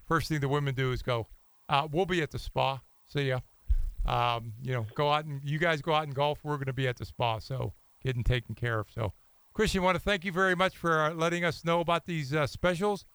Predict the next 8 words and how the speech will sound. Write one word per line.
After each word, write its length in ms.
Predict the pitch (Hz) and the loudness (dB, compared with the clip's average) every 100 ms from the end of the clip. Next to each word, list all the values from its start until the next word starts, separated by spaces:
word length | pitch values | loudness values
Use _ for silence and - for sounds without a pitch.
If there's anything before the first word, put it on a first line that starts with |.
| _ _ _ - | _ _ _ -2
and, 280 | 147 139 | 0 2
uh, 200 | 139 135 143 | 2 0 0
we'll 120 | 156 | -2
continue 440 | - - 165 156 | -2 -2 0 0
to 100 | 143 | -2
talk 300 | - 160 160 | 0 0 0
to 60 | 165 | -2
you 240 | 156 156 | 0 0